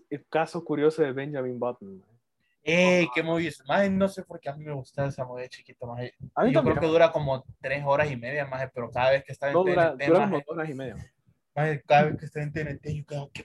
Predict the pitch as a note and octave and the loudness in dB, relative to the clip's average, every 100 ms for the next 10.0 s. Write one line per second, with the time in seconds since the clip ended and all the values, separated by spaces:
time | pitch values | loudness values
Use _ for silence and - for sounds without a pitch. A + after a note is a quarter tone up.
0 | - - - - - _ - D#3+ F#3 G#3 | -8 -8 -8 -14 -20 _ -4 2 4 6
1 | G3 D3+ D#3+ E3+ G3 F3 G#3 G3+ F#3+ C#3 | 6 8 6 6 2 4 2 2 2 0
2 | D3+ F3 A#2+ A#2 _ D3 F#4+ E4+ C3+ B2+ | 4 2 2 -10 _ -2 -2 0 -2 0
3 | C3 B2+ A#2+ B2+ B2+ B2+ B2+ A#2 A#2 A#2+ | 2 2 2 2 2 -2 -8 -8 -8 -10
4 | A#2+ B2 B2 A#2+ A#2 - A2 F2 - F3+ | -12 -14 -12 -10 -10 -10 -10 -8 -6 -4
5 | E3 D3 C3+ B2 B2 A#2+ B2+ - B2+ A2+ | 2 4 4 2 0 2 0 -2 -4 -2
6 | A#2+ - B2+ B2 - - - - D#3 F3 | -4 -8 -8 -8 -10 -16 -16 -10 2 4
7 | D#3 D3+ D3 C#3+ C3+ C3 B2 A#2+ - A2+ | 4 0 -6 -8 -4 -4 -4 -6 -12 -16
8 | G#2+ B2+ _ _ _ _ _ _ _ _ | -16 -20 _ _ _ _ _ _ _ _
9 | _ _ F#3 A3+ A3 A3+ F3 C3 C3+ G#3+ | _ _ 0 0 -2 -4 -6 -6 -10 -10